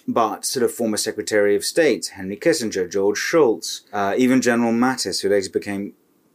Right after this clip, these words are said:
Secretary of Defense. These are serious people with massive political clout, but not medical clout.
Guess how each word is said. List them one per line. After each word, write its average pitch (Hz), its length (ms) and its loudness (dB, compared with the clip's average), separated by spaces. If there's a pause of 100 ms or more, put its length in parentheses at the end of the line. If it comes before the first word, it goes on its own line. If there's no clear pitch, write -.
(240)
Secretary 107 640 0
of 90 100 -4
Defense. - 560 -4 (420)
These 151 220 2
are 131 80 2
serious 156 560 4
people 160 380 0
with 95 280 -6
massive 160 760 0
political 120 420 2
clout, 113 520 -4 (580)
but 117 120 2
not 160 180 2
medical 143 360 2
clout. - 440 -10